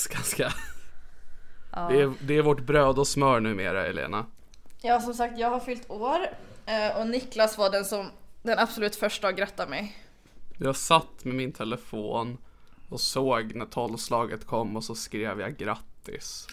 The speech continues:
Speaker 1: Och det
Speaker 2: Ja.
Speaker 1: var, det var det du fick av mig. Jag, du brukar ringa mig.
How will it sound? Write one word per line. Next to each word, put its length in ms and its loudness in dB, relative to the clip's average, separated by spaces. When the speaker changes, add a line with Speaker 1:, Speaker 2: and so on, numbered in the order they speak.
Speaker 1:
Och 60 -8
det 80 -4
Speaker 2:
Ja. 80 -2
Speaker 1:
var, 400 2
det 80 -2
var 100 8
det 280 2
du 120 -4
fick 320 -6
av 100 0
mig. 100 -4
Jag, 240 2
du 140 0
brukar 280 2
ringa 360 -10
mig. 100 -6